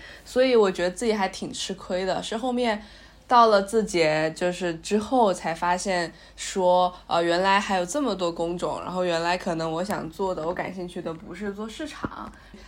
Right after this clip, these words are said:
当时又，又不认识做产品经理的学长学姐，找不到人去聊，所以当时就很傻，<laughs> 就只有在公司的内网上面去，去一个一个的去扒，说谁是产品经理，谁能跟我聊天，然后为此还进了很多那种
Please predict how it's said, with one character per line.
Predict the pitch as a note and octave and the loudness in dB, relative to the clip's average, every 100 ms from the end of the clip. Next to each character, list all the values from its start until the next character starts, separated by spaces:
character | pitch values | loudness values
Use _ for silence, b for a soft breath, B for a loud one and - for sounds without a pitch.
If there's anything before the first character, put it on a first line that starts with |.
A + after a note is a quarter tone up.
| B | B
当 | A3+ A#3+ | -4 -2
时 | A#3 F#3 F3 | -4 -6 -4
又， | F3+ F3 F3 - | -2 -4 -8 -6
又 | A3+ | -4
不 | A3 G3 | -2 -2
认 | G3 | -4
识 | G3+ F3+ | -6 -8
做 | F3+ | -8
产 | G3+ G3 F#3 | -8 -8 -8
品 | F3+ | -10
经 | F#3 G3 | -8 -8
理 | F3+ | -8
的 | D#3+ - | -8 -10
学 | E3+ E3 | -8 -8
长 | D#3+ F3+ | -8 -10
学 | D#3 D3+ | -12 -12
姐， | - C3+ - - | -10 -10 -10 -4
找 | F3+ | -4
不 | G3+ | 0
到 | A#3 | -2
人 | G3+ G3+ | -2 -4
去 | B3 G#3+ | -6 -4
聊， | F3+ - - | -4 -4 -6
所 | G#3 G3+ | -6 -6
以 | |
当 | A3 A3+ | -6 -6
时 | |
就 | A3+ | -8
很 | - F#3 | -6 -6
傻， | G3 G3 - G#3+ G#3 | -4 -2 -2 -4 -8
<laughs> | - - | -10 -14
就 | - | -8
只 | A3+ A3 | -6 -4
有 | G#3+ | -4
在 | A3 G#3 | -2 -2
公 | G3+ G#3 G#3+ | -2 -2 -2
司 | G#3+ | -2
的 | G#3+ G3 | -2 0
内 | A3 A#3+ | 2 2
网 | G#3+ F3 | 4 4
上 | G#3 G3 | 2 -4
面 | G3 F#3 F#3 | -2 -4 -4
去， | - G3+ F3+ B B | -6 -6 -6 B B
去 | - - A3 - - | -14 -8 -8 -8 -16
一 | F#3+ | -10
个 | G3 A3 | -4 -4
一 | G3 | -2
个 | G3 | -4
的 | F#3+ | -4
去 | F#3 G#3 | -4 -6
扒， | F3+ E3+ E3+ | -4 -4 -4
说 | F#3+ | -6
谁 | F#3 F3+ | -8 -6
是 | F#3 | -6
产 | F#3+ F3+ | -6 -8
品 | E3+ | -6
经 | E3 E3+ | -6 -6
理， | E3 E3 | -6 -8
谁 | F3 E3+ | -10 -8
能 | F3 | -8
跟 | E3+ | -6
我 | F3 | -6
聊 | D#3 B2 | -6 -8
天， | - - | -10 -14
然 | - D#3 | -10 -4
后 | |
为 | A3 | -2
此 | A3 A3 | -2 -2
还 | E3 | -6
进 | G3 F3+ | -6 -6
了 | |
很 | F#3+ D#3+ | -6 -8
多 | E3 | -6
那 | F3 F#3 | -6 -6
种 | F3+ | -6